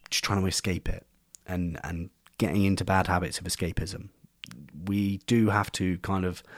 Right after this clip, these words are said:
buckle up and, and, and get in there and face what it is that is bothering us. And please don't get caught up on whether or not it's fair, because life isn't fair. I think we should all understand it. If life was fair,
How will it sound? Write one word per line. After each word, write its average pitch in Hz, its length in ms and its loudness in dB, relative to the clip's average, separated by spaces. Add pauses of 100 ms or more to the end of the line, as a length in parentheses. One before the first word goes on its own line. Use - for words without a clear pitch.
(500)
buckle 98 300 4
up 90 200 6
and, 90 260 0
and, 85 180 -6 (260)
and 98 140 -4
get 104 160 6
in 92 120 2
there 85 180 2
and 85 100 -2
face - 600 0 (140)
what 98 200 2
it 87 100 -2
is 87 480 -2
that 90 100 -2
is 90 100 -4
bothering 90 420 0
us. - 360 -12 (800)
And 95 200 -4 (240)
please 113 340 8
don't 95 300 2 (160)
get - 200 0
caught 87 160 -2
up 90 220 -2
on 90 300 -2
whether 92 200 2
or 87 80 2
not 87 200 0
it's 87 140 -6
fair, 90 340 -4 (240)
because - 240 -2
life 95 240 6
isn't 87 220 -6
fair. 87 240 -6 (140)
I - 40 -2
think 92 180 -2
we 90 60 0
should 92 140 0
all 90 120 4
understand 87 520 0
it. 85 140 -2 (300)
If 98 160 -2
life 92 260 2
was 95 180 -2
fair, 87 320 -2